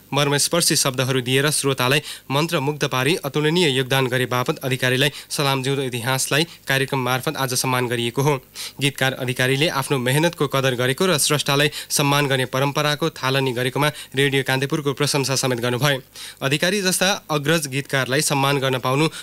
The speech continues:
जो कोही पनि सौभाग्य रहेको बताउँदै रेडियो कान्तिपुरका स्टेसन म्यानेजर दिनेश ऋषिले स्रष्टाको सम्मानमा रेडियो कान्तिपुरले हरसम्भव प्रयास गर्ने प्रतिबद्धता समेत व्यक्त गर्नुभएको छ। हरेक महिनाको पहिलो शनिबार बिहान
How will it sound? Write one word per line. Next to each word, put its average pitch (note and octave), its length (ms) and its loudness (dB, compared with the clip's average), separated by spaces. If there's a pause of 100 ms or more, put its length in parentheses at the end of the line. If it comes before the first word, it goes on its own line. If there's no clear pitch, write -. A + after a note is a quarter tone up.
(100)
जो D3 140 0
कोही D#3 200 0
पनि E3+ 280 2 (180)
सौभाग्य D3 560 0
रहेको B2+ 320 -2
बताउँदै B2+ 320 0
रेडियो C#3 280 0
कान्तिपुरका C#3 560 0 (200)
स्टेसन D#3 400 0
म्यानेजर C3 400 0
दिनेश C3+ 400 -2
ऋषिले C#3 400 0 (200)
स्रष्टाको D#3+ 500 -2
सम्मानमा D#3 440 2
रेडियो C#3+ 380 0
कान्तिपुरले C#3+ 540 0 (220)
हरसम्भव C#3+ 400 0 (100)
प्रयास C3+ 440 0
गर्ने C3+ 300 0 (160)
प्रतिबद्धता C3+ 640 0
समेत C3 240 0
व्यक्त B2+ 240 -2
गर्नुभएको B2 480 0
छ। C#3 240 2 (320)
हरेक C#3 220 0
महिनाको C3+ 380 0
पहिलो C#3 320 0
शनिबार C3 380 2
बिहान C3 320 2